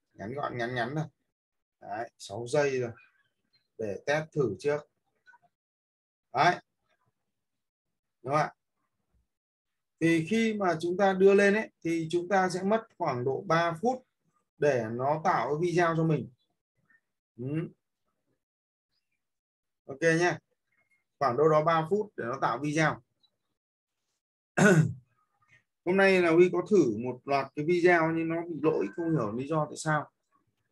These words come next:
Chắc là video hình ảnh nó hơi sexy cho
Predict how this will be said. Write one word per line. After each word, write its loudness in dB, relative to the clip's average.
Chắc -4
là -4
video 0
hình -6
ảnh -2
nó -10
hơi 2
sexy -4
cho -10